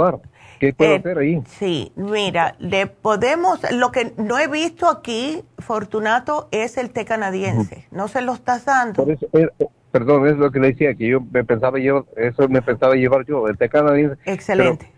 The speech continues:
Speaker 1: Pero, pero, porque el té canadiense le ayuda para el cerebro, para el cáncer, lo que tiene.
Speaker 2: Para todo,
Speaker 1: Lo que tenga.
Speaker 2: exacto,
Speaker 1: Sí.
Speaker 2: exacto.
Speaker 1: Pero no me lo llevé porque quería saber qué es lo que tiene, primeramente.
Speaker 2: Ey,
Speaker 1: Ya,
Speaker 2: ey.
Speaker 1: de-, de-, regresé ayer.
Speaker 2: Ya.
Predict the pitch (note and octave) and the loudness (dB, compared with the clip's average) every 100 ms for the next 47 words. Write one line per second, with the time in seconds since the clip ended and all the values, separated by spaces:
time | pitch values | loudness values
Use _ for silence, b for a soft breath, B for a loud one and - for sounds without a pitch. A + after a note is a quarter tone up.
0 | _ _ B2 A#2+ - - - B2+ B2+ D3+ | _ _ -2 -2 -12 -6 -2 0 0 2
1 | D#3+ D#3+ D#3 E3 C#3 B2+ C3 D#3 C#3+ B2 | 2 2 2 2 4 4 4 2 0 0
2 | B2+ C#3 D#3 D#3+ D3 C3 A#2+ A2 G2+ D3+ | 2 4 2 0 -2 0 0 -2 -2 -2
3 | D3 B2 A#2 B2+ E3+ G3 F#3+ F#3 F#3 D#3 | 0 -6 -6 0 4 4 2 2 0 0
4 | A2 A#2+ - C#3 B2 - E3+ E3 - A2+ | -2 -2 0 0 0 0 0 0 -4 -4
5 | B2 - _ - F3 - - D#3+ D3 E3+ | -4 -6 _ -6 -6 -2 2 4 2 0
6 | E3 D#3 F3 D3+ C#3 - _ _ B2+ B2+ | 0 0 0 0 -2 -2 _ _ 2 2
7 | D#3+ D3 C#3+ D#3+ C3+ - - C3+ D#3+ D3+ | 4 2 2 2 -2 -10 2 2 2 -2
8 | C3 D#3 F3 A#2+ A#2+ B2+ C#3 C3+ E3 - | 0 2 2 0 2 2 2 2 -2 -2
9 | A#3 C4 C#4 G#2+ C3 C#3+ A#2 A2 A#2 A#2 | 0 0 -4 -2 2 2 0 -2 -6 -8
10 | _ _ B2 B2 B2+ - B2 A#2 A#2+ D3 | _ _ -2 -2 -4 0 0 2 0 2
11 | D#3 F#3 E3 - _ _ _ _ F3+ E3 | 4 4 2 -2 _ _ _ _ -8 -8